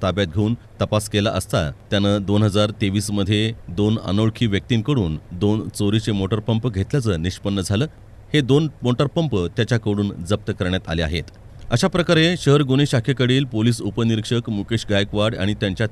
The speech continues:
तपास पथकानं एक इनोव्हा कार, सहा मोटरसायकली, पाण्याचे मोटर पंप चोरीचा एक गुन्हा असे एकूण आठ चोरीचे गुन्हे उघडकीस आणून एकूण पाच लाख पंच्याण्णव हजार रुपये किमतीचा मुद्देमाल हस्तगत केला आहे. ही कामगिरी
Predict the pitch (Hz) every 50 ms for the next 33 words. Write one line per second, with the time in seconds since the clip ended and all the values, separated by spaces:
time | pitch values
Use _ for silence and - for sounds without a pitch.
0 | - 120 113 110 107 104 - - 92 87 - - 160 131 87 76 69 - - -
1 | - - 101 107 101 - - 95 95 101 98 101 104 101 - 101 101 107 110 110
2 | - - - - - - 110 101 110 104 98 92 - 98 98 - 107 98 - -
3 | 101 101 104 107 - - - - - 95 95 101 101 101 - 104 104 101 92 95
4 | 90 - 104 107 - 110 107 104 - 110 107 107 - - 101 95 104 101 - 113
5 | - 85 98 104 90 87 98 101 107 117 117 - - - - 104 107 - 151 -
6 | - 117 - 156 127 95 80 - - - 98 107 113 - - 113 - - 101 104
7 | 117 110 - 110 87 85 104 131 110 78 71 - - 92 85 101 98 92 - 107
8 | 104 - - 92 98 107 131 147 - - - - - 107 107 - 107 104 104 78
9 | - - 101 101 104 104 - 101 101 107 110 - 110 - 98 95 95 - 104 104
10 | 107 101 98 98 90 104 101 101 98 - 113 113 113 - 98 95 92 - 117 104
11 | - 110 101 92 92 107 143 131 95 80 82 78 - 113 110 107 - 98 98 98
12 | - - 87 87 82 80 87 92 - - - - - - - 123 120 - 110 104
13 | 120 139 143 107 85 80